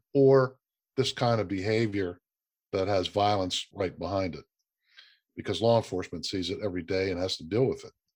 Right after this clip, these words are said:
So I think the programs now,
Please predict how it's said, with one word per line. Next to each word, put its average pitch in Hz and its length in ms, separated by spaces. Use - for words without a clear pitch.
So 98 600
I 107 100
think 120 260
the 107 80
programs 107 520
now, 110 380